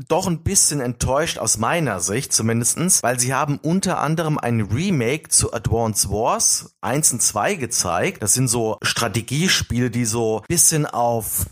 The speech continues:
kindlicher Grafik getrimmt sind, die für Game Boy Advance und Nintendo D S erschienen sind.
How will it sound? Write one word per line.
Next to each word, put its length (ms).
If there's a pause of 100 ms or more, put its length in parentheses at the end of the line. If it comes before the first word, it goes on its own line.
kindlicher 500
Grafik 540
getrimmt 520
sind, 360
die 160 (180)
für 320
Game 280
Boy 100
Advance 440
und 60
Nintendo 260
D 120
S 160
erschienen 440
sind. 360